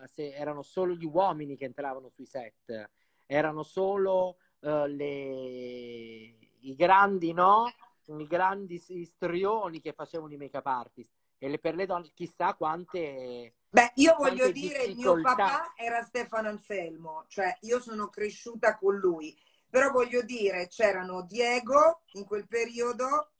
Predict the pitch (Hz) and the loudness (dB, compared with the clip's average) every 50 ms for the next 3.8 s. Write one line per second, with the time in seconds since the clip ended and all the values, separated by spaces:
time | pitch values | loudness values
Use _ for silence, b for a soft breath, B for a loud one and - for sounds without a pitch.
0 | _ _ - 262 247 240 226 220 202 - _ - - 208 202 208 190 208 214 214 | _ _ -12 -10 -8 -8 -6 -6 -6 -6 _ -4 0 2 2 0 0 -6 -10 -4
1 | - 233 233 226 233 247 226 - 220 240 233 226 170 151 156 165 170 170 170 170 | -4 -2 -2 0 0 0 0 2 2 2 2 2 2 2 2 4 4 4 4 4
2 | 170 185 208 214 196 170 156 160 170 156 147 139 - _ _ _ _ _ _ _ | 4 4 4 2 -2 -6 -8 -6 -6 -6 -6 -8 -12 _ _ _ _ _ _ _
3 | _ _ _ - - 240 269 285 285 294 302 311 320 330 311 - | _ _ _ 4 6 6 8 8 6 4 4 4 4 4 2 0